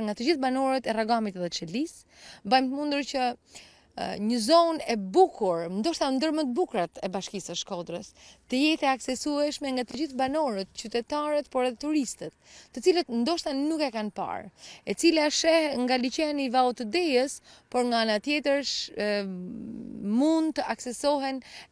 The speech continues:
edhe bukuritë e tjera që lidhen me kulturën, traditën dhe historinë e këtyre familjeve.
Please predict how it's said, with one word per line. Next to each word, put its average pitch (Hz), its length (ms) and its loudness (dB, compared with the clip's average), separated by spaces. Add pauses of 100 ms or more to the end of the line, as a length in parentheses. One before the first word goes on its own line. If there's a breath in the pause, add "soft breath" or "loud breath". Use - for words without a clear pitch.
(160)
edhe 294 260 0
bukuritë 254 480 -2
e - 20 -20
tjera 262 320 0
që 240 160 -6
lidhen 247 240 0
me 240 120 -2
kulturën, 277 720 0
traditën 226 600 -2
dhe 233 140 2
historinë 247 420 -2
e 214 80 -8
këtyre 180 240 -4
familjeve. - 560 -8